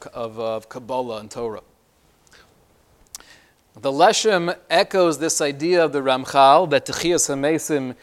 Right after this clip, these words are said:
is not limited for humanity, but there will be a renewal of the world in general. He says, "Hine kol kochoseihem kula mesher b'chol prat uprat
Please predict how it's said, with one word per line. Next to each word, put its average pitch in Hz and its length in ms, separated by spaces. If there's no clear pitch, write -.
is 135 160
not 151 260
limited 147 560
for 143 160
humanity, 139 800
but 117 360
there 143 180
will 143 160
be 143 160
a 143 80
renewal 156 640
of 127 160
the 131 100
world 156 460
in 123 160
general. 131 600
He 151 140
says, 180 260
"Hine 196 300
kol 247 480
kochoseihem 196 1080
kula 208 420
mesher 175 380
b'chol 170 360
prat 180 380
uprat 170 640